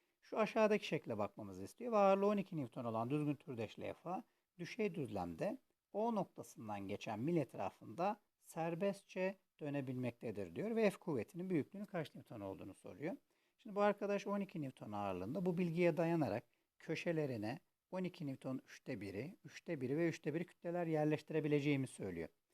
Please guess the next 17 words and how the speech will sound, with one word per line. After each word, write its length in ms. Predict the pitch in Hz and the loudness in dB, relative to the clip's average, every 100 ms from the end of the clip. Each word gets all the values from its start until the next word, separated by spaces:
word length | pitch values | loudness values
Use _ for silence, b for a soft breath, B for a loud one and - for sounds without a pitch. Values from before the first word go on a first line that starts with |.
| _ _ - | _ _ -6
On 100 | 170 | -4
ikinin 260 | 165 175 160 | -4 -4 -4
üçte 300 | 147 165 147 | -2 -2 0
biri 160 | 196 | 6
dört 240 | 196 175 - | 8 8 4
Newton'dur. 420 | 107 117 90 104 | -12 -12 -8 -4
Yani 280 | 147 143 139 | -2 -2 -2
burada 260 | 139 147 | 0 0
bir 80 | 131 | 2
dört 320 | 147 147 - | 2 2 0
Newton 420 | 131 - - 165 | -14 -14 -16 -14
var. 240 | 139 160 - _ _ _ - | -10 -10 -12 _ _ _ -10
Burada 320 | 151 139 151 | -6 -2 0
bir 140 | 143 139 _ | 0 -2 _
dört 500 | 165 151 135 _ - | -2 0 0 _ -18
Newton 500 | 151 101 87 - 90 | -12 -10 -10 -14 -10
var. 260 | 113 180 - | -6 -6 -8